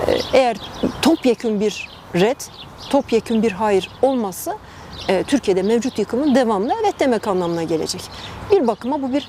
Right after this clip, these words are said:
samimiyet testidir de, bir turnusol kağıdı görevi de göreceğine inanıyorum ben. E, topyekün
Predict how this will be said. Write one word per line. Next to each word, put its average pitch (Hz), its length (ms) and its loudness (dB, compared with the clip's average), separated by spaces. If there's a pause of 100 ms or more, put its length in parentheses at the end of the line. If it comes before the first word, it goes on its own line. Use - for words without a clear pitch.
samimiyet 226 540 2
testidir 165 400 -2
de, 170 140 0
bir 208 60 2
turnusol 190 460 2
kağıdı 185 400 -2
görevi 190 320 0
de 262 60 2
göreceğine 196 560 2
inanıyorum 185 560 2
ben. 294 140 -4 (680)
E, 190 300 2 (240)
topyekün 220 500 0